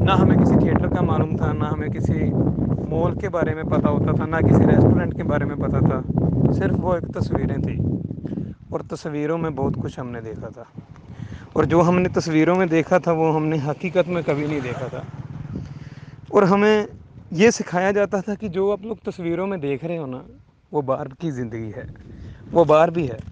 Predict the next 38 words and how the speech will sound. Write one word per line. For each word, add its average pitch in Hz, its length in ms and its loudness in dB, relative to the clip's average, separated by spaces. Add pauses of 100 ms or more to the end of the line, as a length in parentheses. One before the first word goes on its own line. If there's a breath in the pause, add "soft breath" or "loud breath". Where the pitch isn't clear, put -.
(440)
पर 175 80 0
हकीकत 170 460 -4
में 175 120 -6
हमें 143 300 -6 (720)
ऐसा 170 300 -4
कुछ - 200 -8 (100)
पता 180 240 0
नहीं 190 180 -2
था 175 120 -4
कि 180 140 -2
बाहर 151 240 6
ऐसा 147 300 4 (100)
होगा, 147 500 4
क्या 156 260 2
होगा, 147 400 4
क्या 139 280 -2
नहीं। 147 300 -2 (440 loud breath)
हमने 202 260 4
जहाज़ 165 400 4
देखे 165 300 0
थे 170 140 -4
जो 147 160 -2
कि 156 120 -4
सिर्फ 170 340 -6 (600 loud breath)
एरोप्लेन 160 640 2 (340)
जो 151 120 -4
लिखा 147 320 0
होता 147 280 2
था, 143 180 -2 (440 loud breath)
हम 156 160 -4
छोटे 160 300 0
होते 156 200 0
किताब 143 300 0
में 147 160 -2
पढ़ते 147 280 -4
होते 143 200 -2
थे, 139 140 -2
हेलीकॉप्टर, 147 760 -2